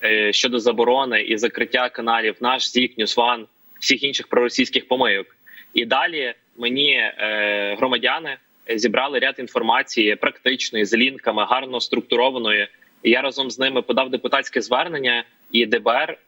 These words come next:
е, розслідує кримінальне провадження. Знову ж таки, Кива вже не в Україні, часу, е, нам, е, для цього не вистачило, аби вчасно відреагувати на конкретні факти. Але сьогодні на факти діяльності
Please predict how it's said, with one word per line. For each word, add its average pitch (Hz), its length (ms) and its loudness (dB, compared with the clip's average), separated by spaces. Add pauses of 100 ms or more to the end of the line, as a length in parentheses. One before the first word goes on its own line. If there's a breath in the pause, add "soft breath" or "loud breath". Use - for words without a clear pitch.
(160)
е, 104 260 0
розслідує 120 560 2
кримінальне 113 540 -2
провадження. 104 560 -2
Знову 143 180 -2
ж - 80 -6
таки, - 120 0
Кива 151 280 0
вже 135 140 -4
не 135 80 -2
в 127 40 -2
Україні, 131 580 0 (320)
часу, 123 600 0 (340)
е, 113 140 0
нам, 123 380 0
е, 110 220 0
для 117 140 0
цього 123 260 -2
не 120 80 2
вистачило, 117 540 2
аби 107 420 0
вчасно 120 400 -2
відреагувати 117 720 0
на 117 100 -2
конкретні 127 460 -2
факти. 104 540 -2
Але 117 320 0 (200)
сьогодні 127 680 0 (360)
на 123 120 2
факти 135 560 0
діяльності 120 880 0